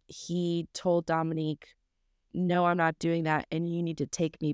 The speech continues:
back to where you picked me up," and Dominique did. So I don't know which one.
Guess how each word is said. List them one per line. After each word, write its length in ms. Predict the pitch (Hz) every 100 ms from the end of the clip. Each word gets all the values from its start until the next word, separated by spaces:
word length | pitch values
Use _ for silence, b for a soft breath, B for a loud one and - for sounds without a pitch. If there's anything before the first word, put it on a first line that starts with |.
| -
back 360 | 165 147 - -
to 120 | -
where 160 | 156 135
you 160 | 151
picked 300 | - 151 -
me 120 | 156 131
up," 160 | 82
and 140 | 139 160
Dominique 420 | 143 113 135 - _
did. 360 | - 55 55 - b b b b
So 140 | -
I 60 | 180
don't 300 | 180 196 196
know 140 | 170 180
which 360 | 170 170 -
one. 520 | - 156 147 214 320